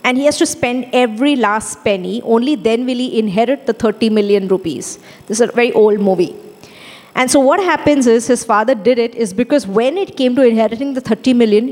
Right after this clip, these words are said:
he didn't want to spend it. See, when you hear grace, first you see kids just going, doing anything. But then they come to a security that they're the righteousness of God in Christ.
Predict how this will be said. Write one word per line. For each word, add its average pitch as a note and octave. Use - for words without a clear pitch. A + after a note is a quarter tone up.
he A#3+
didn't C4+
want C4
to C4
spend A#3+
it. A#3+
See, F4+
when D#4
you D4
hear C4
grace, A#3
first F4+
you E4
see D#4+
kids C#4
just D4
going, B3
doing A3+
anything. G3+
But A#3
then F4+
they G4+
come B3+
to C#4
a C4+
security G3
that G#3+
they're A3
the A3
righteousness G#3+
of G#3+
God F#3+
in F#3+
Christ. D3